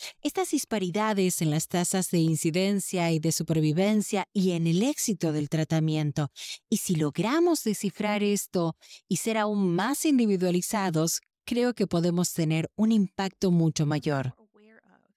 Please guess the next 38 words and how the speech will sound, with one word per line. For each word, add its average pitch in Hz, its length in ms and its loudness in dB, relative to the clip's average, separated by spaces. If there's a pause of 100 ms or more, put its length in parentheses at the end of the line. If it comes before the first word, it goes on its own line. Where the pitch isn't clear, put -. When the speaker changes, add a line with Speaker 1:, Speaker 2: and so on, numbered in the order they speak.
Speaker 2:
and 202 120 -20
we're 190 140 -20
more 196 200 -20 (100)
focused 240 400 -18
on 185 300 -20
why 208 180 -12
do 262 100 -16
we 226 120 -14
see 233 320 -16
these 220 200 -16
differences? - 560 -20
Why 196 140 -12
do 240 80 -12
we 226 100 -14
see 233 280 -14
these 220 160 -14
disparities - 760 -20 (380)
in 180 280 -12 (340)
this 180 220 -10
incidence 202 580 -12
rate, 185 300 -14
in 202 180 -8
these 190 320 -12
survival 180 640 -6
rates, - 320 -20
in 202 160 -4
the 190 60 -6
success - 540 -10
rate 190 120 -12
of - 80 -16
treatment? 240 500 -12 (460)
And 185 120 -6
if 175 120 -10
we 240 80 -4
can 233 140 -4
figure 208 320 -6
that 226 240 -4
out 175 240 -10